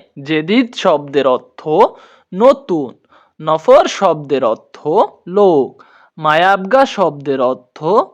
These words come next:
লাগবে না। সব মিলিয়ে হচ্ছে জেদিদ নফর মায়াবগা। এর অর্থ, "নতুন লোক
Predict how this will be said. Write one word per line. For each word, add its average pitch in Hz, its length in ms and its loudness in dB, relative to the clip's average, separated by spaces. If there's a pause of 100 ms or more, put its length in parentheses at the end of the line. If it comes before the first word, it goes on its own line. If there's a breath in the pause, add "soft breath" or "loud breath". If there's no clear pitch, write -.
(120)
লাগবে 196 600 0
না। 113 340 -4 (140)
সব 147 260 -4
মিলিয়ে 185 460 -2 (100)
হচ্ছে 160 560 -6 (460 soft breath)
জেদিদ 175 380 -4 (100)
নফর 175 580 0 (180)
মায়াবগা। 160 840 0 (420)
এর 135 160 -8
অর্থ, 123 380 -6 (540)
"নতুন 214 480 -4
লোক 175 460 -2